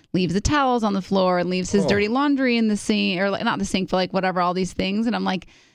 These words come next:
Speaker 1: to me, those are just, like, superficial things that you can, like,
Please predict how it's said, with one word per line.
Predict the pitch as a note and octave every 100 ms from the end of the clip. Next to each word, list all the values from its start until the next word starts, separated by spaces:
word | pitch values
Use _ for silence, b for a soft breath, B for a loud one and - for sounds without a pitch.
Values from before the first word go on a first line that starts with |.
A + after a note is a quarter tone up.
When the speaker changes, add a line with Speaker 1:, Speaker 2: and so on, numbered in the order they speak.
| b _
Speaker 1:
to | - C#4
me, | B3 B3 C4 F#4
those | C4 B3+ D4+
are | D4
just, | D#4+
like, | C#4+
superficial | - A#3 A3 G3 - G3 F#3 F3+
things | - - - - - _ -
that | -
you | G#3
can, | A3+ G3+
like, | F#3+